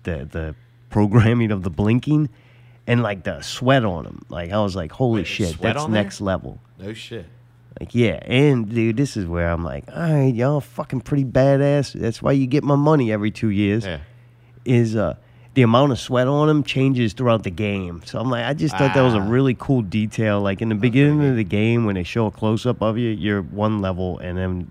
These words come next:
Speaker 1: at the end of the game,
Speaker 2: Level nine
Speaker 1: your
Speaker 2: or some
Speaker 1: fucking dude's
Speaker 2: shit.
Speaker 1: drenching
Speaker 2: Right.
Speaker 1: sweat, and you can tell that a lot more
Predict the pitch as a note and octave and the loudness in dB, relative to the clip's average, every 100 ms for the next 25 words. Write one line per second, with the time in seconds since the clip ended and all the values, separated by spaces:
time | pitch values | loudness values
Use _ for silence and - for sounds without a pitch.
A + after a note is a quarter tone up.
0 | - A2 - G#2 G#2+ G2+ G2 F2+ F#2+ F2+ | -8 -6 -2 0 0 0 -2 -4 -4 -4
1 | F#2 D2+ D#2 D#2+ F2 F2+ - - A#2+ A#2 | -8 -12 -12 -10 -10 -8 -6 -2 0 0
2 | G2 G#2 F2 F2 G2+ G#2 G#2+ F2+ - G2+ | 0 0 0 0 0 0 -4 -6 -2 -2
3 | F2 G#2 A#2 A#2 G2+ - C3+ B2 A2+ G#2+ | 0 -2 -2 -2 -4 -4 2 2 4 2
4 | G2+ F#2 F2+ F#2+ F#2 F#2+ G2 F2+ F2 E2 | 0 0 0 0 -2 -2 -4 -2 -4 -6